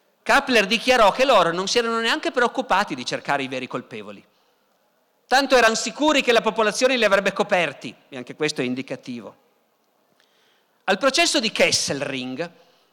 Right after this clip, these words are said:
gli fu chiesto se non avevano pensato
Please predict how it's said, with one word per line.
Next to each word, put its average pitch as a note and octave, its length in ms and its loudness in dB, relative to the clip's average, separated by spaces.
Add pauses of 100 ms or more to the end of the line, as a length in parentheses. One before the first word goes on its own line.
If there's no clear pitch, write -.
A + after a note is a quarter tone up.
(260)
gli C4 160 -4
fu D#4+ 120 2
chiesto D3+ 840 -2 (840)
se - 120 -6
non D4 160 0
avevano C#4+ 340 4
pensato F#3 920 -2